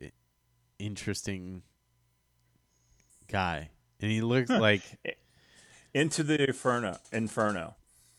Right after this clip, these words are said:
Speaker 2: An exploration of active volcanoes around the world. <laughs> 'Cause he treats everything like, "This is a volcano. It seems to be very hot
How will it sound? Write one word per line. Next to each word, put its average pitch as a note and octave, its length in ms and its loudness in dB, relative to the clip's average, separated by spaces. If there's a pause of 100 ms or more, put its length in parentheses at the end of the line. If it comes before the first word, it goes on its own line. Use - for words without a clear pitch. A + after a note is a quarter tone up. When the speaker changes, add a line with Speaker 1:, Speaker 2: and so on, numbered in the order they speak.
(1200)
Speaker 2:
An A#2 100 2
exploration C3 760 0
of A2 180 -4
active A2 320 -2
volcanoes G2 600 -6
around F2 280 -6
the F2 60 -10
world. C#2+ 320 -10 (340)
<laughs> - 80 8 (2750)
'Cause D3+ 140 -2
he E3+ 100 0
treats F#3+ 300 0
everything E3 420 4
like, C3 240 2 (680)
"This - 440 -12
is G#2 220 -10
a F#2 360 -6 (640)
volcano. C3 540 -6
It - 140 -12
seems A#2+ 300 -4
to - 80 -10
be G2 100 -2
very F2 280 0
hot - 360 -6